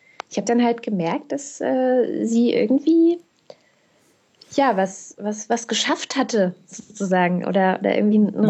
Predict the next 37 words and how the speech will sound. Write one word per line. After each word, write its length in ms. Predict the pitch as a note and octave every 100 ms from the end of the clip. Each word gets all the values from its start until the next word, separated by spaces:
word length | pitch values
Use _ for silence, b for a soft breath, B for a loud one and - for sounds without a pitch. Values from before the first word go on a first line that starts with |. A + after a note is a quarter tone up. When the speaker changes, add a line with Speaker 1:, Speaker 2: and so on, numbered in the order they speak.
| G#3
Speaker 2:
war 120 | E3
Speaker 1:
Respektsperson, 800 | D4 - - D4 A3+ G3+ F#3+ F#3 - _ _ - - -
Respektzuwachs 1080 | G#3+ - D4 - - B3 F#3+ F3+ - - - _ _
dadurch 360 | G3 F3+ F3 -
hatte. 360 | F3 - E3
Also 160 | E3 G3
man 340 | F#3+ F#3+ F#3+
war 220 | G#3 A3+ A3+ _ C4
plötzlich 500 | C#4+ A3+ - F#3+ -
wer. 200 | E3+ E3+
Also 180 | E3 D#3+
es 60 | F#3
ist 300 | G#3+ - - B B B B -
auch 140 | A#3
sehr 160 | A#3+ A#3+
interessant. 500 | A#3 A3 G#3+ C4 A3+
Es 120 | -
gab 200 | A3 A3+
ja 120 | A3
nicht 180 | A3 A3
nur 120 | A#3+
diese 400 | A3 A#3 B3+ A3+
Kultur 400 | A#3 A3 G#3+ A#3+
mit 180 | A3+ G#3+
den 440 | G#3 G3 F#3+ F3+ F3+ - -
Pionieren 560 | G#3+ F#3+ G#3 B3 A#3
und 140 | G3 F#3+
Jungpionieren, 760 | B3+ D4+ - D4 D4 D4 C#4+
sondern 500 | G#3+ G3+ G3+ G3+ G3+ B B B
es 80 | -
gab 180 | G#3+ A#3
ja 140 | A3
auch 60 | A#3
eine 100 | G#3
sehr 200 | G3+ G#3
starke 460 | _ G3+ G3 -
Ordenskultur. 920 | G#3 C4 A#3+ - - F#3+ F3+ - E3